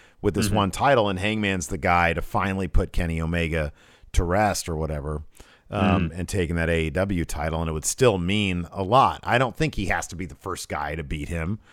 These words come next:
Speaker 2: No.
Speaker 1: um, because you have protected law. I mean, that, <laughs> that, that finish against Christian, it's not like Christian beat him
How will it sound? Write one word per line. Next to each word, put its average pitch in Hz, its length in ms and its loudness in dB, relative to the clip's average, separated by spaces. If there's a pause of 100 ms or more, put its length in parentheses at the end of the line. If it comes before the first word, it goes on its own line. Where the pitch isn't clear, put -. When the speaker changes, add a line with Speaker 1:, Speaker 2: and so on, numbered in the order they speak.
(300)
Speaker 2:
No. 101 140 -2
Speaker 1:
um, 92 300 -2
because 107 760 -2
you 123 180 -2
have 156 280 2
protected 92 460 0
law. 80 180 -2
I 82 40 -6
mean, 92 240 -4 (360)
that, 117 300 2 (120)
<laughs> - 160 0 (200)
that, 131 320 0
that 123 220 2
finish 143 340 -2
against 110 320 -2
Christian, 143 360 2
it's 92 140 -4
not 143 140 2
like 107 160 -2
Christian 139 360 -2
beat 117 180 -6
him 95 120 -6